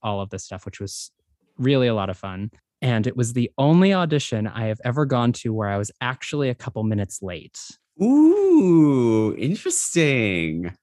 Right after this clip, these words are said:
Speaker 1: I am the kind of person, if it's a twenty-minute commute, I will leave at least thirty minutes before,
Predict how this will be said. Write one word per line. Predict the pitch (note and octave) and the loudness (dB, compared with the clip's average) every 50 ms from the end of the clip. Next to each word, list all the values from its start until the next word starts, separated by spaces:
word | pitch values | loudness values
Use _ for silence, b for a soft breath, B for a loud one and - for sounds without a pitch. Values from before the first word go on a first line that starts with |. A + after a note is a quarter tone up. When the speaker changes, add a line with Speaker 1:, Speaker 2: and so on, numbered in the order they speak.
| _ - | _ -6
Speaker 1:
I | B2 A#2+ A#2+ | -4 -2 0
am | B2 B2 A#2+ A#2+ A#2 A#2 A2 | 0 2 2 2 2 2 2
the | - A#2+ - | 0 -4 -8
kind | - B2 A2+ A2 | -6 -6 -6 -6
of | A2+ A2 - _ | -6 -8 -10 _
person, | - - A#2+ A2 - - B2 A2+ A2+ | -6 -6 -4 -4 -4 -6 -4 -4 -4
if | - - A#2+ G#2 - | -4 -6 -8 -6 -6
it's | G#2+ - - | -8 -8 -8
a | G#2 | -12
twenty-minute | - - - B2+ A#2+ B2+ B2+ B2+ B2 B2+ - - | -12 -8 -6 -2 0 2 2 2 2 0 -2 -6
commute, | - - B2+ B2 A#2+ B2 A#2+ - _ _ | -4 -2 0 0 0 -2 -4 -6 _ _
I | - G#2+ G#2 | -8 -6 -4
will | G#2 G#2 G#2 G#2 G#2 | -4 -4 -4 -4 -4
leave | G#2 G#2+ G#2 G#2 G2+ G#2 | -4 -4 -4 -6 -6 -8
at | - - | -10 -12
least | - A#2+ A#2+ A#2 A2 - - - | -10 -6 -4 -4 -4 -6 -10 -10
thirty | - A#2+ A2+ G#2+ G#2+ G#2 | -6 -4 -4 -2 -2 -2
minutes | G#2 G#2 G2+ F#2+ - - | -4 -4 -6 -8 -12 -12
before, | - G2+ - - G#2 G2+ G2 G2 G2 G2 G2 G2 G2+ | -14 -14 -12 -10 -8 -6 -6 -6 -4 -6 -6 -8 -10